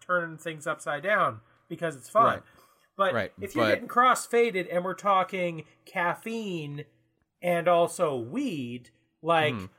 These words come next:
Speaker 1: what, what kind of mood are you gonna wanna be in for that? And I submit to you, sir,
Speaker 2: Mm-hmm.
Speaker 1: as an artist, that's where I wanna be,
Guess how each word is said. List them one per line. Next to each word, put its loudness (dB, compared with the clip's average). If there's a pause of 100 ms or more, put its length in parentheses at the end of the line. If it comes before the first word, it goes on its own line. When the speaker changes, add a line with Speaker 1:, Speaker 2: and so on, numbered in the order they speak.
(140)
Speaker 1:
what, 0
what -2
kind -2
of -2
mood -4
are 2
you -4
gonna -2
wanna -2
be -6
in -6
for -6
that? -2
And -12
I 2
submit -6
to -16
you, -10
sir, -8 (540)
Speaker 2:
Mm-hmm. -8 (300)
Speaker 1:
as 2
an -10
artist, -2 (840)
that's 0
where 4
I 4
wanna 0
be, -14